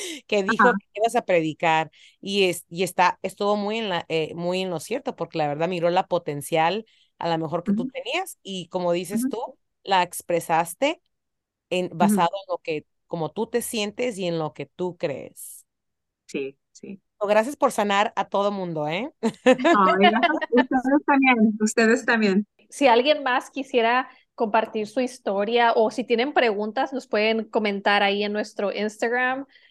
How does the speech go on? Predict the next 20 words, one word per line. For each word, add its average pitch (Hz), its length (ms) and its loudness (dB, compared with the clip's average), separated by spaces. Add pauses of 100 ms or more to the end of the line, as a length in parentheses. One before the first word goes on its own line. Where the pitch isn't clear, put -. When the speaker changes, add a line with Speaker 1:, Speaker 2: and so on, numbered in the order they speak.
(140)
Speaker 3:
Ah, 202 380 2
nos 214 140 0
pueden 240 160 2
mandar 233 300 2
mensaje, 247 400 -2 (180)
mensaje 214 440 0
privado 208 440 0
si, 202 500 -6 (520)
si - 300 -2
no 208 180 2
quieren 226 300 2
ponerlo 208 500 0
en 202 200 -4
los 190 120 -6
comentarios. 185 720 -4 (320)
Speaker 1:
Sí, - 220 -20
claro, 180 520 -2
los 190 180 -6
mensajes 190 680 -2
ahí 196 460 -2